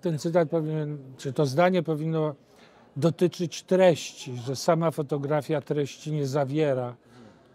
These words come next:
że ta treść jest, wie pan, tworzona w, w, w naszym umyśle. To mózg za to odpowiada. Samo zdjęcie w so-,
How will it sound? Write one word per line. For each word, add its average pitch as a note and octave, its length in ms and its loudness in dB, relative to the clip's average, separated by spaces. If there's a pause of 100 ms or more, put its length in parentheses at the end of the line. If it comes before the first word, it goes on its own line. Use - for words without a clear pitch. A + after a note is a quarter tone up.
(540)
że C#3+ 200 0
ta D3+ 160 -2
treść E3+ 560 0
jest, D#3 500 -4 (140)
wie D#3+ 160 0
pan, D3+ 240 -2
tworzona D#3+ 640 0
w, C3+ 40 -6
w, C#3+ 140 -10 (500)
w C#3 40 -6
naszym E3 380 0
umyśle. C#3 720 -2 (360)
To D3+ 100 2
mózg D#3 360 0
za C3+ 220 -2
to C#3+ 140 -6
odpowiada. C3 720 -2 (1120)
Samo E3+ 400 0
zdjęcie D#3 720 -2
w C3+ 60 -12
so-, - 420 -6